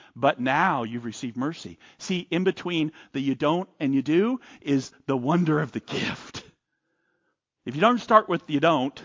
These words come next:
then you, the do just seems like, of course, God loves everybody and he just sort of does. That's who God is. No, no, no, no, no. Do you <laughs> see where you came from?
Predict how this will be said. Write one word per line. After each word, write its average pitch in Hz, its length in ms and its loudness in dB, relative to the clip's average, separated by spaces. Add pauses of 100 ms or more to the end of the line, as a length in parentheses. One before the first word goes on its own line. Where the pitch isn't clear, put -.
(380)
then 151 320 0
you, 139 100 -2
the 131 220 -4
do 240 260 0
just 180 220 -2
seems 180 200 -4
like, 165 160 0
of 196 140 2
course, 202 340 -4
God 151 320 -4
loves 156 300 -2
everybody 156 560 -4
and 147 140 -4
he 147 100 -10
just 143 240 -10
sort 143 200 -4
of 123 60 -12
does. 139 320 -4
That's 120 220 -8
who 123 80 -10
God 123 320 -2
is. - 460 -10 (1000)
No, 208 220 4
no, 320 140 6
no, 302 160 4
no, 277 100 4
no. 262 480 -2 (2500)
Do 196 100 -2
you 190 120 4
<laughs> - 0 -
see 247 400 4
where 214 200 4
you 143 120 -2
came 180 340 -6
from? 156 240 -10